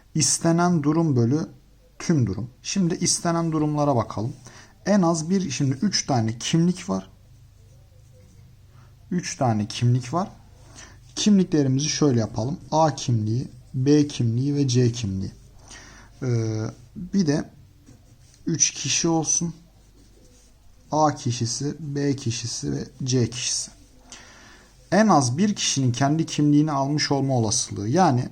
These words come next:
bir kişi doğru kimlik alacak, diğer iki kişi yanlış.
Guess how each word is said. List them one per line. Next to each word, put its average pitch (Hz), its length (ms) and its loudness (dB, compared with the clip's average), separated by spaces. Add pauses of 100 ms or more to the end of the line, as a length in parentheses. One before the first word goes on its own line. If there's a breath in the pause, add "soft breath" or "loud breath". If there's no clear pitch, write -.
(140)
bir 165 360 0
kişi 120 440 -4 (680)
doğru 151 300 4
kimlik 170 420 -2
alacak, 160 540 -2
diğer 151 380 2
iki 143 300 -4
kişi 113 420 -4 (420)
yanlış. 147 720 2